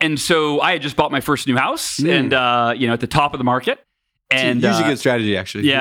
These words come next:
Speaker 2: That's great.
Speaker 1: and then
Speaker 2: <laughs>
Speaker 1: that crashed, and, uh, I crashed with the economy, like millions of, you know, of
Speaker 2: Yep.
Speaker 1: people did.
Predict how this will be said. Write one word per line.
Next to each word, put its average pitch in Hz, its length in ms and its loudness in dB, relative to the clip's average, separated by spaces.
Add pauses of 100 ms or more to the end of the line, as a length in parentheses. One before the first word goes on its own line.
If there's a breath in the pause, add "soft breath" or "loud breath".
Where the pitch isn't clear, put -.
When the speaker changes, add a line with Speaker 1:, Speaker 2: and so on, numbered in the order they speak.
Speaker 2:
That's - 20 -
great. 117 260 -2
Speaker 1:
and 131 140 2
then 131 100 2
Speaker 2:
<laughs> 139 80 2
Speaker 1:
that 151 140 -2
crashed, 135 580 0
and, 127 200 2
uh, 123 100 2
I 131 80 0
crashed 165 320 0
with 151 80 -4
the 143 80 2
economy, 127 420 0
like 151 200 0
millions 151 360 0
of, 123 220 -6
you 156 80 2
know, 120 180 -4
of 123 160 -4
Speaker 2:
Yep. 127 120 -6
Speaker 1:
people 151 240 0
did. 120 260 -2